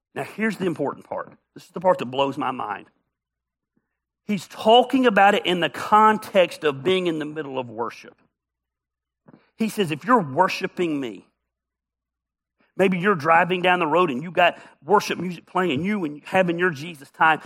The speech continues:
and this person pops into your mind. You turn that music off, you take a right-hand turn, and you go fix it.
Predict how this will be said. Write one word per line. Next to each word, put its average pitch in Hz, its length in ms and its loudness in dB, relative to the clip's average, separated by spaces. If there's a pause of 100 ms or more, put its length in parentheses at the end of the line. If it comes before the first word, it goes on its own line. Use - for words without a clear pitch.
(160)
and 147 160 -4
this 202 140 2
person 196 400 0
pops - 400 0
into 170 160 -8
your 170 180 0
mind. 156 240 0
You 131 80 -10
turn 190 340 2
that 185 160 0
music 170 340 -8
off, 160 220 2 (180)
you 190 120 -10
take 180 280 0
a 170 40 -2
right-hand 160 460 0
turn, 151 180 -4
and 110 120 -10
you 135 80 -16
go 127 120 -12
fix - 460 -20
it. - 100 -20